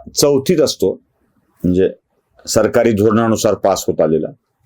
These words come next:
पण त्या शाळेमध्ये एक चांगले मुख्याध्यापक, चांगले शिक्षक येतात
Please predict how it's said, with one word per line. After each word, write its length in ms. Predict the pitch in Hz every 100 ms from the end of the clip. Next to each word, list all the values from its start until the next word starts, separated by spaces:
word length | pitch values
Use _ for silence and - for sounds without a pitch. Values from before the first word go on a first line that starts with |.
| _ _ _ _ _
पण 140 | 170
त्या 260 | 175 190 185
शाळेमध्ये 640 | 185 160 147 147 135 143 139
एक 120 | 135
चांगले 260 | 131 123 123
मुख्याध्यापक, 680 | 120 - 120 110 110 113 104
चांगले 300 | 117 101 98
शिक्षक 340 | 92 95 - 131
येतात 300 | 113 82